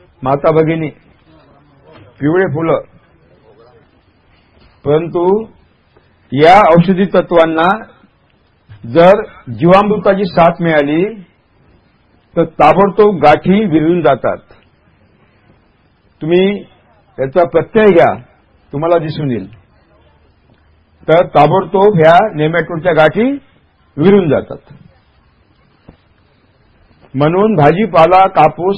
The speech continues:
आणि फळबागा यामध्ये झेंडू, चवळी आणि मका घेतलाच पाहिजे,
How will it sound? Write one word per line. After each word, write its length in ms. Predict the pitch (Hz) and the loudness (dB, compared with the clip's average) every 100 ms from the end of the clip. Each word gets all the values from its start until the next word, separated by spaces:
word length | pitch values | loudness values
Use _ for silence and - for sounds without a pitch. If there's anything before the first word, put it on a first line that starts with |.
| 175 | -2
आणि 440 | 156 175 202 254 - | -4 -4 -6 -8 -6
फळबागा 500 | 165 196 185 147 113 90 - - _ _ _ _ _ _ _ _ _ _ _ _ _ _ _ _ _ _ _ _ _ | 0 2 4 2 0 -4 -14 -20 _ _ _ _ _ _ _ _ _ _ _ _ _ _ _ _ _ _ _ _ _
यामध्ये 520 | 131 156 175 175 190 | 0 0 0 0 0
झेंडू, 460 | 190 139 156 165 202 | 0 0 0 2 0
चवळी 340 | 208 156 165 | 2 0 2
आणि 200 | 175 165 | 0 -2
मका 340 | 165 151 147 175 147 | -4 -6 -2 -2 0
घेतलाच 680 | 139 147 151 165 175 175 202 233 254 247 _ _ _ _ | -2 -2 -2 2 2 2 0 2 0 -8 _ _ _ _
पाहिजे, 340 | 127 113 85 | -6 -6 -6